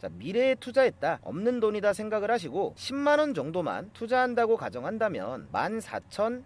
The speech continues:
백육십 개 정도의 플레이 도지 토큰을 구매하실 수가 있고, 이 사전 판매가 사십 단계까지 종료가 된다면 구글 스토어랑 애플 스토어에 다마고치 스타일의 도지 육성 게임을 출시할 예정이라고 합니다. 또한 바이낸스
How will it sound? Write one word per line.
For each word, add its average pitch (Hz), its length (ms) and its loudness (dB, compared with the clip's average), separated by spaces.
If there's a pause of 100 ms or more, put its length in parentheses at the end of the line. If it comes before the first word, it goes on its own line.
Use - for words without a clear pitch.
(120)
백육십 202 640 -8
개 185 140 -2
정도의 135 560 -2
플레이 240 300 4
도지 202 240 -4
토큰을 196 480 -6
구매하실 139 480 -6
수가 160 220 -2
있고, 156 340 -4
이 190 120 -8
사전 277 360 -2
판매가 147 800 2
사십 156 360 -6
단계까지 233 520 -2
종료가 185 480 -2
된다면 95 580 -8 (1400)
구글 190 300 -6
스토어랑 135 600 -2 (180)
애플 156 340 -6
스토어에 117 600 -6
다마고치 220 560 -4
스타일의 208 520 -2
도지 147 420 -12
육성 240 400 -2
게임을 143 460 -4
출시할 240 520 0
예정이라고 147 540 -2
합니다. 190 520 0
또한 247 340 6
바이낸스 202 920 2